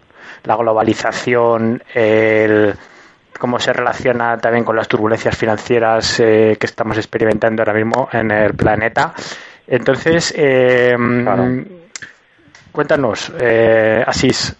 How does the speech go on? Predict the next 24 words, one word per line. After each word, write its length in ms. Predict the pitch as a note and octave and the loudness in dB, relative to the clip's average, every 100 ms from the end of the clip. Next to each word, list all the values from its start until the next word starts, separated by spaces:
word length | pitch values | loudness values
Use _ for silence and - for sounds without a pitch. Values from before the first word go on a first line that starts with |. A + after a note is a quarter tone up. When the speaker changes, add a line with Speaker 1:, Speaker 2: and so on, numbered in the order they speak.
| - - | -8 -2
Speaker 1:
eh, 640 | A2+ A2 G#2+ G#2+ G#2+ G#2 G2+ G#2 - - _ _ - - - _ - - - | 2 4 4 4 2 0 -4 -10 -18 -20 _ _ -20 -20 -20 _ -6 -4 -2
¿cuál 140 | D#3 | -2
es, 120 | E3 - - | -2 -4 -4
tú, 0 | |
tú 80 | D#3+ | 0
Speaker 2:
Hombre, 160 | A#2+ F3 | 2 2
Speaker 1:
ahora 100 | G3 | 2
Speaker 2:
pues 100 | G#3 | 2
Speaker 1:
mismo, 120 | G3+ | 2
Speaker 2:
la 40 | G3+ | 2
verdad 320 | G#2 G#2 D3+ | 2 0 2
Speaker 1:
eh, 500 | D3 C3 A#2 A2+ A2+ | 2 2 2 2 2
Speaker 2:
es 60 | |
que, 40 | A#2+ | 2
hombre, 260 | C#3 B2+ B2 A#2 - - - - _ - - - - - - - - - _ _ - - | 2 0 -4 -12 -18 -20 -20 -20 _ -20 -20 -20 -20 -20 -20 -20 -20 -20 _ _ -12 -4
perdón, 320 | F#2 F2 E2+ | 0 -2 -2
sí, 80 | - F#2 | -4 0
me 100 | F#2 | 0
dime. 120 | F#2+ - _ _ _ _ _ _ _ - - _ | 0 -6 _ _ _ _ _ _ _ -20 -20 _
Speaker 1:
No, 200 | F#3+ G3 | 0 2
tú 100 | E3+ | 2
ahora 140 | F3+ | 2
mismo 400 | G3+ G#3+ A3+ A#3 - | 2 2 2 0 2
estás, 580 | D3+ - D#3+ F#3 - | -2 0 0 0 -2